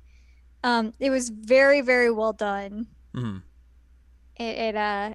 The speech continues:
Speaker 1: really drove home the awkwardness of the whole <laughs> situation.
Speaker 2: That's, that's true. Uh, Moroku and Shippo just show up and are like, or I think Baroku's like, "Oh, I know this position." And I think she was like, "Oh, yeah, that must mean Ki-, uh, Kagome's nearby." <laughs>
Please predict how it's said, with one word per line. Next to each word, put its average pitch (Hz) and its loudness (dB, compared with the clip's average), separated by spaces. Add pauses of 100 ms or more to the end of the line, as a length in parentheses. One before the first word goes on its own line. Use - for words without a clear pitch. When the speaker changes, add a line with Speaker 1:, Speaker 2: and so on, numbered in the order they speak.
Speaker 1:
really 226 -6 (520)
drove 226 -2
home 214 -4
the 208 -6
awkwardness 208 -6
of 226 -6
the 220 -6
whole 226 -4
<laughs> - -8
situation. 277 0 (200)
Speaker 2:
That's, - -10 (160)
that's 98 -14
true. 92 -18 (640)
Uh, 104 -4 (200)
Moroku 131 2
and 117 -2
Shippo 117 -4
just 104 -8
show 110 -4
up 107 -4
and 104 -10
are 101 -8
like, 98 -8 (880)
or 139 2
I 139 8
think 147 6
Baroku's 139 2
like, 110 -6 (120)
"Oh, 143 -2
I 131 2
know 117 -2
this 101 -14
position." 101 -12
And 101 -12
I 123 -8
think 110 -8
she 110 -12
was 104 -10
like, 95 -10
"Oh, 208 0
yeah, 202 2
that 175 0
must 175 -4
mean 170 -2
Ki-, - -14
uh, 151 -2
Kagome's 202 -2
nearby." 110 -4
<laughs> - -20